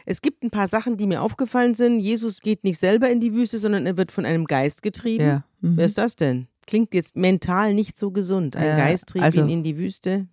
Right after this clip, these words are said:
Speaker 2: auf jeden Fall hat er offenbar einen himmlischen Auftrag erhalten,
Speaker 1: Mhm.
Speaker 2: ja.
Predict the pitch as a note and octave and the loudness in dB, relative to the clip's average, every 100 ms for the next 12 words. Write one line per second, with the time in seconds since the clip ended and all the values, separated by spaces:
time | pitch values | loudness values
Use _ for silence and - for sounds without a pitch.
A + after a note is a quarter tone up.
0 | _ - C#3 D#3 D#3 E3+ E3+ - D#3 D3 | _ -2 0 2 2 0 0 -2 -2 -2
1 | D#3 D3+ - D#3 D#3 D3 C3 C#3+ D3+ D#3+ | -2 -4 -4 -2 -2 0 0 0 0 0
2 | D#3 D3 - - A#2+ - D#3 - D#3 E3 | -2 -4 -6 -8 -8 -8 -8 -8 -8 -6
3 | F3 F3 E3 C3+ G3+ | -4 0 2 2 -2